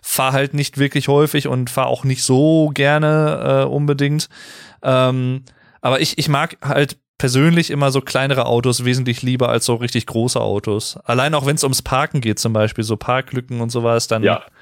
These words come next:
Speaker 1: ist halt mit kleineren Autos halt einfach einfacher, ne? So.
Speaker 2: Ja, zum Beispiel mit einem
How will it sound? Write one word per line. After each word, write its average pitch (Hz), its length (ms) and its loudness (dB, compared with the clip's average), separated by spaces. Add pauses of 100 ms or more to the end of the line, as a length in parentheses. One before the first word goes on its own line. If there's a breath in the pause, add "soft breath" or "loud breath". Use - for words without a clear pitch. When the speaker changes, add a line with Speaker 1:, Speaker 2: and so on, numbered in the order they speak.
(400 soft breath)
Speaker 1:
ist - 80 -4
halt 127 140 0
mit 123 100 -4
kleineren 135 340 0
Autos 127 260 -2
halt 120 280 -2 (320)
einfach 117 260 -2
einfacher, 107 400 -2
ne? 113 260 -4
So. 110 300 -4 (1400)
Speaker 2:
Ja, 85 160 0
zum 98 140 -6
Beispiel 101 240 0
mit 98 140 0
einem 98 320 -2